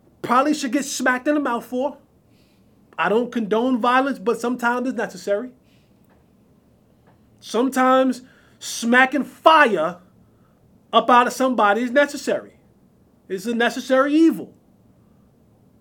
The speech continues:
I don't condone violence. I do condone correction, however that comes. But there's a penalty for that.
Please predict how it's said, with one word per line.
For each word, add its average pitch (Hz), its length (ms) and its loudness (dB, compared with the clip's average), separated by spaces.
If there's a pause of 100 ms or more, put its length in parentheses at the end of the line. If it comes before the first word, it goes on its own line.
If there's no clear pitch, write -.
(200)
I 135 120 -6
don't 220 160 -2
condone 240 380 -2
violence. 196 600 0 (680)
I 135 80 -8
do 165 180 -6
condone 208 340 -6
correction, 196 500 -8 (1160)
however 151 360 -8
that 151 160 -6
comes. - 500 -18 (1000)
But 226 100 -4
there's 311 120 0
a 339 60 -4
penalty 185 340 -6
for 175 120 -10
that. 185 300 -6